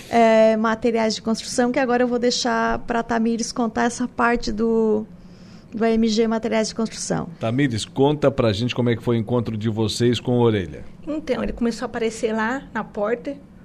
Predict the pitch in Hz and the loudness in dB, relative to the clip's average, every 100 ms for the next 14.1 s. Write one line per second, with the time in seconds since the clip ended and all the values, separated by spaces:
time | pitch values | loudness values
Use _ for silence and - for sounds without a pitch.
0 | - 185 254 233 226 214 233 269 269 - | -16 -2 -2 -2 -6 -6 -2 -4 -6 -18
1 | - - - 214 208 - 220 220 226 226 | -20 -16 -6 -2 -2 -2 -4 -4 -2 -2
2 | 226 220 220 262 277 285 285 240 175 175 | 0 -2 -2 -2 -2 -4 0 0 -2 -6
3 | - - - - - - 349 320 311 302 | -14 -20 -20 -20 -20 -8 -4 -2 -2 -2
4 | 269 269 254 254 240 240 247 285 269 262 | -2 -2 -4 -2 0 0 0 2 6 8
5 | 262 254 247 - - 233 220 240 226 220 | 6 4 -4 -12 0 0 2 0 0 -2
6 | 220 226 220 220 214 - 254 247 254 247 | 2 2 2 -2 -2 0 0 2 0 -2
7 | - 254 240 240 277 - - 294 233 208 | -8 -6 -4 0 -2 -2 -2 0 0 -2
8 | - - - 247 262 247 254 240 220 233 | -8 -20 -8 -2 0 0 -2 -6 -4 -2
9 | 254 247 247 262 233 254 247 269 262 294 | -2 -2 -2 -4 -2 -4 0 2 2 0
10 | 294 294 269 - - - - - - 214 | 0 0 0 -6 -20 -20 -20 -20 -10 -4
11 | 226 220 233 226 240 214 220 220 269 254 | -4 -4 -6 -6 -4 -4 -4 -4 0 6
12 | 254 247 - - 220 220 220 - 269 254 | 6 4 -4 -4 -2 0 -2 -4 0 2
13 | 254 262 269 262 285 269 294 320 285 277 | 0 0 -2 -4 -4 -6 -6 -4 -2 -2